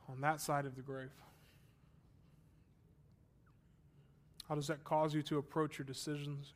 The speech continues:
your values, and your priorities differently from how you would if you did not believe that? The death and resurrection of Jesus Christ and our own coming resurrection in him are the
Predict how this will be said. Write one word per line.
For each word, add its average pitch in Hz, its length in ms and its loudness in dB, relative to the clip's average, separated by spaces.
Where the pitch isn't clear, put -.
your 135 100 -6
values, 135 540 -2
and 143 80 -6
your 135 100 0
priorities 135 720 2
differently 143 560 -2
from 139 220 -8
how 139 220 -2
you 135 160 -4
would 131 240 -4
if 131 160 -8
you 135 120 -12
did 135 140 -6
not 135 240 -8
believe 131 320 -10
that? 131 160 -18
The 147 60 -4
death 160 180 4
and 165 100 4
resurrection 165 480 6
of 147 80 -2
Jesus 143 260 -2
Christ 147 400 2
and 151 80 -2
our 143 120 2
own 143 120 0
coming 156 320 0
resurrection 151 580 2
in 139 100 -2
him 139 200 0
are 135 80 -2
the 131 120 -6